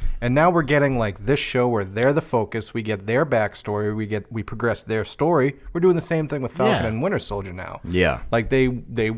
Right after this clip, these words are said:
Speaker 1: have been a big part of these other movies, like, building up the main characters, and now they get to be the main characters, and we can focus on them.
Speaker 3: Exactly. Yeah, it's all about, like, transforming them into
Speaker 2: Yeah.
Speaker 3: the, uh,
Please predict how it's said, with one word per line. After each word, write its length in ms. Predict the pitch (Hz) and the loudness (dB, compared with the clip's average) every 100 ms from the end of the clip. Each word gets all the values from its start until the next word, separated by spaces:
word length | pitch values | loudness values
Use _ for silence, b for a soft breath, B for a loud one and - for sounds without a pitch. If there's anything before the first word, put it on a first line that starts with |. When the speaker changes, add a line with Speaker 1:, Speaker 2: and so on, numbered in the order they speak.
| - | -6
Speaker 1:
have 340 | - 120 113 - _ _ - 110 | -2 -2 -2 -8 _ _ -12 0
been 220 | 139 151 | 2 2
a 140 | 131 | 2
big 280 | 110 131 107 | 0 0 -2
part 300 | - 208 165 | 0 4 4
of 160 | 110 104 | 2 0
these 260 | 117 110 - | -2 -2 -2
other 400 | 117 113 117 107 - b b | -2 0 0 0 -6 b b
movies, 480 | - 196 151 123 120 | -2 0 2 2 0
like, 200 | 110 104 101 98 | -4 -6 -8 -4
building 380 | 123 131 131 123 | 0 2 2 0
up 140 | 117 | -2
the 60 | 117 | -4
main 240 | 113 110 | -6 -6
characters, 500 | 107 180 175 - 113 | -4 -2 -2 -2 -4
and 180 | 101 110 | -4 -4
now 180 | 117 120 | -2 -2
they 220 | 113 165 | 4 4
get 160 | 156 107 | 4 -2
to 60 | |
be 140 | 98 104 | -4 -8
the 100 | 98 | -6
main 180 | 95 95 | -6 -6
characters, 320 | 104 98 95 | -6 -6 -6
and 80 | 101 | -10
we 80 | |
can 140 | 101 101 | -8 -6
focus 340 | 123 104 - | -6 -6 -6
on 120 | 104 | -6
them. 80 | 73 | -2
Speaker 3:
Exactly. 480 | 76 80 76 - 65 | 0 2 2 0 -4
Yeah, 220 | 73 78 | 2 2
it's 120 | 73 95 | 2 4
all 180 | 87 | 4
about, 360 | 82 85 85 - | 4 2 2 0
like, 280 | 85 76 - | -2 -2 -4
transforming 1200 | - - 101 98 92 85 - - 120 120 110 92 | -10 -6 0 2 2 0 -4 -2 6 8 8 4
them 100 | 87 | 2
into 380 | 87 98 90 104 | 2 2 2 6
Speaker 2:
Yeah. 280 | 98 82 82 | 6 6 2
Speaker 3:
the, 400 | - 90 98 | -2 0 0
uh, 20 | 98 | 0